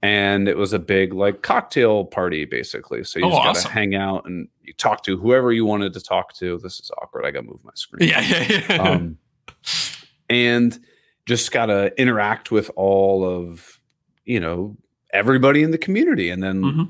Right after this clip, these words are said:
Speaker 1: around tools and, like, check out some other tools. So it was, it was really neat.
Speaker 2: That's awesome.
Speaker 1: I knew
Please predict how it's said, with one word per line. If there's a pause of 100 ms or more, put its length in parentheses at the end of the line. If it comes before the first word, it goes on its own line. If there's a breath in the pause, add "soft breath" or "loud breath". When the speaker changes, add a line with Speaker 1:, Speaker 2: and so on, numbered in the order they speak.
(140)
Speaker 1:
around
tools
and,
like,
check
out
some
other
tools.
So
it
was, (440)
it
was
really
neat. (220)
Speaker 2:
That's
awesome. (1000)
Speaker 1:
I
knew